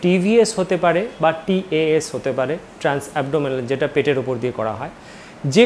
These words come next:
কোনো প্রকার সোনোগ্রাফিতে এই সিস্ট ধরা পড়ে, প্রধানত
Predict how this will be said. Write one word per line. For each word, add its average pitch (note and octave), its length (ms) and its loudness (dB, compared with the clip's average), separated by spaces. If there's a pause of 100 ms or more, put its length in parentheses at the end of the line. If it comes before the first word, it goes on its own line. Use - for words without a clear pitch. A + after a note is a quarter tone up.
কোনো C#4+ 180 6 (140)
প্রকার G3+ 320 6 (140)
সোনোগ্রাফিতে F3+ 760 2 (760)
এই F3+ 100 8 (520)
সিস্ট F#3+ 360 2 (220)
ধরা D#3 280 4
পড়ে, F#2+ 160 -4 (480)
প্রধানত E3 400 2